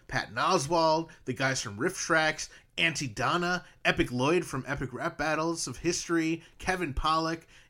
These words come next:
and Reggie Watts, and also Weird Al!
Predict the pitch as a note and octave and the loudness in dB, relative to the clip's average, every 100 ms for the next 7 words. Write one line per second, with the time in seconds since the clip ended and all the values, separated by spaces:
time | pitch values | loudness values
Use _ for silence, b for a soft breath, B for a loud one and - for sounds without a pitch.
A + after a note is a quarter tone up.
0 | - A2 A#2+ F3+ E3+ D#3 C3 D3+ E3+ E3+ | -16 -8 0 0 0 -4 0 4 4 2
1 | - - b _ _ _ E3 F3+ G#3 - | -4 -10 b _ _ _ -4 4 4 6
2 | G#3 F#3 F3 _ _ _ - F4 F#4+ G5 | 6 6 2 _ _ _ 8 12 12 12
3 | F#4 F#4 - - | 12 12 12 10